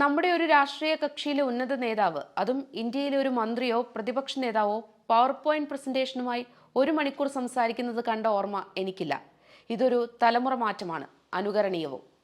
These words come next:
ഇന്ത്യയിലെ തിരഞ്ഞെടുപ്പ് സംവിധാനം പൊതുവെ ഉയർന്ന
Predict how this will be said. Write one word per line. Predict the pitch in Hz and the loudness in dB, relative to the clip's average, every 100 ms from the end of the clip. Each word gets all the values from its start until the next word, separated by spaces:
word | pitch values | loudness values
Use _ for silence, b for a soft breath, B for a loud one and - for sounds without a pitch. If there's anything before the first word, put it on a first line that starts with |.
| b b b 220 | b b b -6
ഇന്ത്യയിലെ | 226 254 262 262 262 | -2 -2 0 0 0
തിരഞ്ഞെടുപ്പ് | 254 247 277 277 277 | 0 0 -2 -4 -4
സംവിധാനം | 277 277 269 269 262 254 - - | -2 -2 -2 -4 -4 -8 -8 -4
പൊതുവെ | 233 233 262 240 | -2 0 0 2
ഉയർന്ന | 233 254 285 | 0 0 0